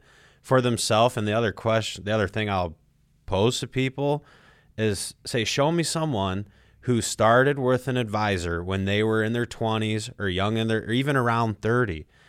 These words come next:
who started with an advisor, got good advice for thirty, thirty plus years, and turned out unsuccessful at building wealth."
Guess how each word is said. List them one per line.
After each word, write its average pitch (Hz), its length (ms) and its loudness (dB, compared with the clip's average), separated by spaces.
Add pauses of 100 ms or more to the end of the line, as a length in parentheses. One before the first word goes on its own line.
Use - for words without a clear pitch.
(720)
who 123 120 0
started 151 320 6
with 147 160 2
an 135 100 0
advisor, 113 680 0
got 120 260 4
good 135 180 4
advice 120 460 0
for 110 160 -4
thirty, 131 540 -2 (380)
thirty 135 280 0
plus 131 400 -2
years, 120 440 0 (520)
and 135 240 0
turned 151 260 2
out 143 300 -2
unsuccessful 135 960 0
at 104 240 -2
building 113 340 6
wealth." 101 460 4